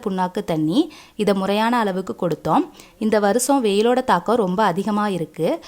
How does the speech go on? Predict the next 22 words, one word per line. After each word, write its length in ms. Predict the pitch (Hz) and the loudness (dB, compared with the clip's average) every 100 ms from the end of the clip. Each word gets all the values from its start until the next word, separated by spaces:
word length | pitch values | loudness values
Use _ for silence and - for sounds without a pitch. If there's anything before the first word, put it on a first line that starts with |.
| - - | -14 0
அது 240 | 190 240 | 2 4
மட்டும் 300 | 254 247 247 | 2 2 0
இல்லாம 440 | 226 196 160 185 285 | 2 0 0 0 0
கோடை 320 | 214 202 240 | 0 2 2
மழையும் 380 | 233 196 180 208 180 | 0 -2 -2 -2 -2
இல்லாம 280 | 180 185 | -2 -2
போச்சு. 680 | 202 170 151 - 160 294 - - _ | -4 -4 -6 -4 -2 -2 -4 -20 _
அதனால 460 | - 190 226 226 262 | -2 0 2 2 0
போதுமான 540 | 262 208 220 226 233 | 2 2 2 2 0
அளவுக்கு 400 | 226 190 180 - | 0 -2 -2 -4
தீவனம் 440 | - 185 185 202 202 160 | -4 -4 -2 -2 -2 -4
இல்ல. 340 | 151 170 226 - - - | 0 0 0 -6 -20 -8
அதுக்கு 360 | - 196 220 220 | 0 2 4 4
ஆல்டர்னேட்டா 540 | 185 202 240 240 208 247 208 | 2 0 -2 -2 0 -2 -2
இன்னும் 260 | 196 214 180 | -2 0 0
அறுபது 300 | 202 233 233 | 0 0 0
நாளைக்கு 640 | 190 165 156 - 247 339 | -2 -4 -4 -6 -4 -2
இருபது 360 | 190 220 262 240 | 0 2 4 4
ஆட்டுக்குட்டிக்கு 680 | 190 190 214 202 196 214 226 | 2 0 -6 -6 -6 -6 -4
தேவையான 540 | 185 180 202 202 208 | -2 0 -2 -2 -2
அளவுக்கு 420 | 185 160 160 247 247 | -2 -4 -4 -6 -4
தீவனமா 440 | 208 208 208 190 | -2 -2 -2 -4